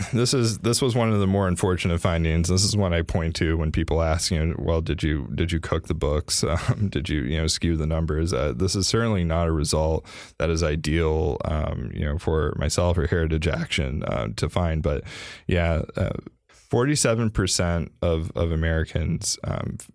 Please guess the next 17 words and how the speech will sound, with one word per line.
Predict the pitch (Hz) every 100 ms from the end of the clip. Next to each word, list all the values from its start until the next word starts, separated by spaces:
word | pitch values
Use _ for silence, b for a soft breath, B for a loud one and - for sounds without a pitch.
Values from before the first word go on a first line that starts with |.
| -
feel | - 95 85
that | 80 65 -
the |
richest | 82 82 - 87 -
ten | 65 60
percent | 65 - -
of | -
Americans | - 52 50 - 52 62 -
are | -
taxed, | - - - - - B B B -
um, | 55 50
much | 87 78 - - -
too | - 52
low. | 50 50 50 113 B B - -
Um, | 180 -
which | 87 -
is | 82 - -